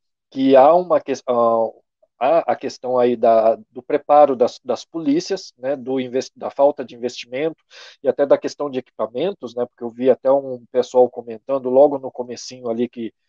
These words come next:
é, no comecinho da, da, das buscas, né, o pessoal falando por que que não usam um helicóptero com câme-, aquela câmera infravermelha que detecta o calor e não sei o que lá.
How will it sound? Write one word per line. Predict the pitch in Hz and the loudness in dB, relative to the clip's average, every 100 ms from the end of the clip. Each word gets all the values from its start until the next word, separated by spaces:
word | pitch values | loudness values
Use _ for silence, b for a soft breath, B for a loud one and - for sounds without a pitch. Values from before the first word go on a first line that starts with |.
| _ _ _ _ - | _ _ _ _ -6
é, | 110 110 110 | 0 2 0
no | 110 - | -2 -10
comecinho | 127 117 - 120 | -10 -10 -10 -10
da, | 113 110 107 | -2 0 0
da, | 104 104 104 | -4 -6 -6
das | 107 101 | -8 -14
buscas, | - 208 240 - 107 | -10 -10 -10 -10 -10
né, | 113 143 160 127 | -8 -8 -8 -14
o | 127 | -12
pessoal | 131 120 131 | -8 -4 -4
falando | - 147 143 - | -2 -4 -4 -12
por | 302 | -8
que | 175 | -8
que | - | -8
não | 180 330 | -8 -4
usam | - 156 147 | -2 -2 -2
um | 143 | -2
helicóptero | 143 139 - 156 - 139 131 | -4 -4 0 0 -2 -12 -12
com | 131 123 _ | -16 -20 _
câme-, | 139 156 139 139 | 0 0 -2 -8
aquela | 123 - 131 127 | -8 -4 -4 -4
câmera | - 147 135 131 | -4 -4 -4 -6
infravermelha | - 131 120 120 123 143 139 | -8 -8 -4 -4 -4 -2 -2
que | 123 | -4
detecta | 120 123 - 139 - _ | -6 -8 -2 -2 -2 _
o | |
calor | - 107 117 143 143 127 | -10 -10 -4 0 0 0
e | 117 | -10
não | 117 | -16
sei | 123 | -14
o | - | -12
que | 113 | -4
lá. | - | -4